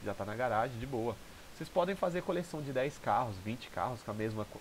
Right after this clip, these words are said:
na mesma tunagem, de boa, tá vendo? Essa roda é piscante. Então você pode fazer coleção de carro com roda piscante, roda palito, roda F um.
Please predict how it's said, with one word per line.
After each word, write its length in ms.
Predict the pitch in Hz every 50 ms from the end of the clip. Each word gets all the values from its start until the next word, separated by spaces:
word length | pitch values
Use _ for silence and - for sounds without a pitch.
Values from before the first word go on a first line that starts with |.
| -
na 220 | 113 107 95 95 101
mesma 300 | 101 104 107 107 117 110
tunagem, 500 | - - 98 87 87 90 110 110 104 98
de 120 | 95 107
boa, 340 | 98 92 90 95 110 110 90 -
tá 60 | 107
vendo? 220 | 101 117 113 101
Essa 180 | 101 107 - 135
roda 260 | 117 113 117 120 127
é 40 | 123
piscante. 580 | - - - - - - 131 131 117 - - - - - - - - - - - - - - - - - - 107
Então 200 | 104 - 113 120
você 200 | 127 127 - 110
pode 220 | - 117 113 -
fazer 240 | - 120 110 117 117
coleção 320 | - 123 117 110 - 117
de 80 | 110 -
carro 240 | 120 107 110 113 107
com 80 | - 113
roda 160 | 113 107 104
piscante, 440 | - - - - 120 117 107 - -
roda 200 | 110 104 104 104
palito, 380 | - 90 92 101 110 104 101
roda 160 | 107 101 98
F 160 | 104 - - 95
um. 220 | 95 104 120 113